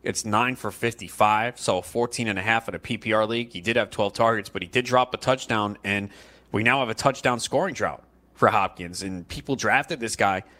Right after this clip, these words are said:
fifth overall in a lot of leagues, and it's because the expectations are high for Hopkins. I mean, has he had a bad year? No, but this is not what you wanted when you drafted him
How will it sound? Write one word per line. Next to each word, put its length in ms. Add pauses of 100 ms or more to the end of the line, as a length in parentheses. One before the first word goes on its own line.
(180)
fifth 340
overall 680 (200)
in 120
a 60
lot 240
of 100
leagues, 400 (120)
and 340 (920)
it's 180
because 360
the 100
expectations 640
are 80
high 240
for 180
Hopkins. 640 (160)
I 40
mean, 120
has 100
he 80
had 120
a 40
bad 340
year? 200
No, 640 (280)
but 480 (220)
this 200
is 100
not 260
what 180
you 200 (160)
wanted 480 (440)
when 120
you 100
drafted 440
him 300